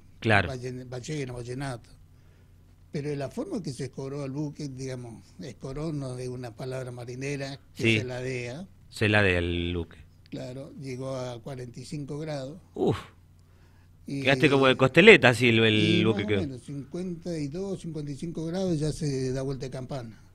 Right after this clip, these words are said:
Speaker 1: Oh.
Speaker 2: Eh, hasta ahí no sabíamos nada. Nosotros pensábamos que era eso.
Speaker 1: Mm.
Speaker 2: Y después cuando dijeron, nos dieron con un torpedo,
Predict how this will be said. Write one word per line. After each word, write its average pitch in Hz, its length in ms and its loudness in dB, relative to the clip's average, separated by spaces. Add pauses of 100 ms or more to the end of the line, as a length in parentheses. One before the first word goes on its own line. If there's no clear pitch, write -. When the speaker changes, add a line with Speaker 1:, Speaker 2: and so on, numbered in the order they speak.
Speaker 1:
Oh. 170 440 -2 (1300)
Speaker 2:
Eh, 127 640 -6
hasta 127 220 -10
ahí 175 100 -4
no 196 120 -6
sabíamos 139 540 -8
nada. 117 300 -10 (680)
Nosotros 143 360 -10
pensábamos 190 380 -4
que 165 100 -8
era 151 160 -4
eso. 120 260 -10 (140)
Speaker 1:
Mm. 120 60 -14 (300)
Speaker 2:
Y 127 520 -6
después 127 320 -6
cuando 127 720 -8
dijeron, 123 640 -12
nos 117 160 -14
dieron 139 280 -8
con 135 120 -10
un 135 120 -10
torpedo, 170 580 -10